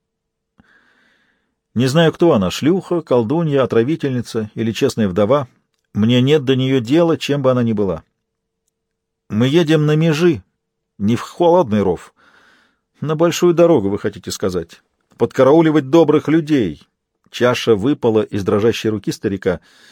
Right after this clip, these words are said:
и покатилась по полу, расплескивая вино.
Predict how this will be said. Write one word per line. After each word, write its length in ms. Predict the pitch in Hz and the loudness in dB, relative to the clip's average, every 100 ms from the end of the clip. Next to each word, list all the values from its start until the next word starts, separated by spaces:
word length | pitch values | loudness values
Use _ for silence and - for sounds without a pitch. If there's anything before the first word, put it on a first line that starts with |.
| - - _ _ _ | -20 -20 _ _ _
и 140 | 151 185 | -10 -6
покатилась 560 | 143 131 120 139 110 | -2 -2 0 0 -2
по 260 | - 147 160 | -2 0 0
полу, 240 | - 104 | 0 -4
расплескивая 640 | 95 101 - 117 - 107 101 | -2 -4 -2 -4 -2 -2 0
вино. 320 | 117 139 | 0 -2